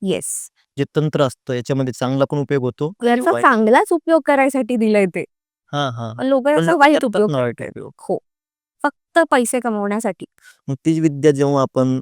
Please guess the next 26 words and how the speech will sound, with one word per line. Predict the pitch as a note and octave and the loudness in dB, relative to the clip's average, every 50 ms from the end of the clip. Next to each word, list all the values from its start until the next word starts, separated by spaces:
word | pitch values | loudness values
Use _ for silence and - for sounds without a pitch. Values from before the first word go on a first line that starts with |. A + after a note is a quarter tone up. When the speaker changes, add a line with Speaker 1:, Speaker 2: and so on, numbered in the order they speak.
| - _ - | -6 _ -6
Speaker 2:
अ, | - B2+ A#2+ A#2+ A#2 A#2 A#2 A#2 A2+ A2+ A2+ A2+ C3 | -2 0 2 2 2 2 2 2 2 0 -2 -4 -8
शिकतो | - - A#2 - _ _ - G#2 G#2 - - | -8 -10 -12 -12 _ _ -6 -6 -4 -6 -6
किंवा | - A2 G#2+ G#2+ G#2+ A2 A2 - _ - - _ _ _ _ - | -6 -6 -4 -2 -2 -2 -4 -6 _ -20 -20 _ _ _ _ 4
त्यावेळेस | - D3+ E3 D#3+ D#3 D#3+ D#3 - - - - - - _ _ _ - | 6 6 8 8 6 6 4 2 0 -4 -6 -8 -12 _ _ _ -2
आपण | B2+ B2+ - D#3 C#3+ C#3 | -2 -2 0 0 0 2
हे | A#2+ C#3 D#3+ | 2 0 0
सांगितलं | - - C#3+ C#3 C3+ B2+ - B2+ | 0 0 -2 -2 -2 -2 0 -2
असतं | B2 - - - B2+ - | -2 -2 -2 -8 -10 -8
की | B2+ C3 C#3+ - - _ _ _ _ _ _ | -6 -8 -8 -8 -12 _ _ _ _ _ _
काहीतरी | - B2 B2 A#2+ - B2 A#2+ | 0 0 0 0 0 -2 0
आम्ही, | A#2+ B2 B2 - - _ _ _ - | 0 -2 -4 -6 -10 _ _ _ -10
अ, | B2+ B2 | -6 -4
म्हणजे | A#2+ A#2+ A#2+ A#2 A#2+ | -2 -2 0 0 2
लोकांचं | A#2 A2+ - A#2+ A#2 A#2 | 2 2 2 2 -4 -4
चांगलं | A2+ - - G#2+ A2 G#2 G#2 | -6 -6 -4 -4 -4 -4 -6
करू, | - - - - - - _ _ _ _ _ _ _ _ _ _ _ _ - | -8 -10 -12 -14 -14 -18 _ _ _ _ _ _ _ _ _ _ _ _ -10
बरोबर? | A#2+ C#3+ D#3+ C#3+ A2+ - | -6 -6 -4 -4 -4 -6
Speaker 1:
हो. | - - F4 F#4+ G#4 G#4+ F#4+ F4 E4+ E4+ F4 _ _ _ | -2 2 4 6 6 8 6 6 4 2 0 _ _ _
Speaker 2:
मग | - C3 B2+ _ _ _ _ _ - C3 | -4 -4 -4 _ _ _ _ _ -4 2
जर | C#3 D#3+ | 4 6
आपण | E3 E3 D#3 - - E3+ E3 E3 D#3+ D3+ | 6 4 4 4 0 2 2 2 0 2
बघितलं | D3 D3 C#3 C#3+ - - A#2 A2+ - | 0 0 0 0 -2 -2 -2 0 2
तर | B2 | 2
आजही | B2+ B2+ D3 | 2 2 0
समाजामध्ये | C3 - B2+ B2+ B2+ B2 B2+ B2 A#2+ A#2+ B2 | -2 0 0 0 0 0 0 -2 0 -2 -2
बरेच | A#2+ C3 B2+ C3+ | -2 0 -2 -2